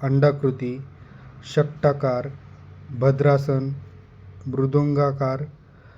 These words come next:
व्यजनाकार, शूर्पाकार,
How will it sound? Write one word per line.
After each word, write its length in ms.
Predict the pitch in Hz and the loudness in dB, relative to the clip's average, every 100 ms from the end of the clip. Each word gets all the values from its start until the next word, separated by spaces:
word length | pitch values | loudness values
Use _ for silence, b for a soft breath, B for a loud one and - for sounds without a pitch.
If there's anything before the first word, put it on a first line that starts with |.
| b b - | b b -4
व्यजनाकार, 840 | 131 139 135 143 143 139 135 135 147 - - - - - - - | 4 4 4 0 0 0 0 -2 -6 -14 -20 -20 -20 -20 -20 -18
शूर्पाकार, 880 | - - 135 139 143 143 139 135 | -6 2 2 4 0 2 0 0